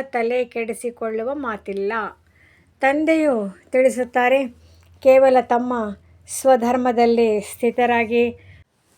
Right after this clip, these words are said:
ಆಗ ವಿಕರ್ಮಗಳು ವಿನಾಶವಾಗುತ್ತವೆ." ಸ್ವಧರ್ಮದಲ್ಲಿ ಸ್ಥಿತರಾದರೆ ಶಾಂತಿ ಸ್ಥಾಪನೆಯಾಗಿ ಬಿಡುವುದು. ನೀವು ಸದಾ ಶಾಂತಿ ಸಾಗರ ತಂದೆಯ ಮಕ್ಕಳಾಗಿದ್ದೀರಿ.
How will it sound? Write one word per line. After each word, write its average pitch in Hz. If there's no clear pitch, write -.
ಆಗ 214
ವಿಕರ್ಮಗಳು 220
ವಿನಾಶವಾಗುತ್ತವೆ." 208
ಸ್ವಧರ್ಮದಲ್ಲಿ 226
ಸ್ಥಿತರಾದರೆ 214
ಶಾಂತಿ 202
ಸ್ಥಾಪನೆಯಾಗಿ 202
ಬಿಡುವುದು. 214
ನೀವು 220
ಸದಾ 214
ಶಾಂತಿ 214
ಸಾಗರ 214
ತಂದೆಯ 214
ಮಕ್ಕಳಾಗಿದ್ದೀರಿ. 208